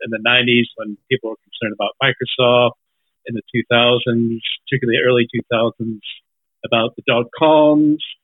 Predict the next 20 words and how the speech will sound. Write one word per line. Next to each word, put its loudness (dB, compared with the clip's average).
And, 0
you 0
know, 4
it, -4
it -2
basically, 2
there's 2
always 2
concerns -2
about, -2
"Uh-oh, 0
what's -2
going 0
on -2
here? 4
Is 0
there 4
a," 2
you -6
know, -2